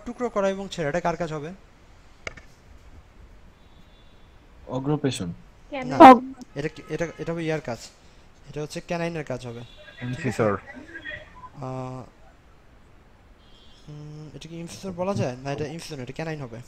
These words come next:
Speaker 1: ঠিক আছে? আচ্ছা, আর খাবার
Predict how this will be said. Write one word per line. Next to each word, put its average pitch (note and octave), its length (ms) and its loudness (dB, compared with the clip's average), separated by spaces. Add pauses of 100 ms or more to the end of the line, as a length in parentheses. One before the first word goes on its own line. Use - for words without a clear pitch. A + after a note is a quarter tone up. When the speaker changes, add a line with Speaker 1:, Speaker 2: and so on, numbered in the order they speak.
(160)
Speaker 1:
ঠিক E3 120 -14
আছে? G3 200 -10 (960)
আচ্ছা, B2+ 260 -10 (360)
আর C3+ 100 0
খাবার D#3+ 240 -2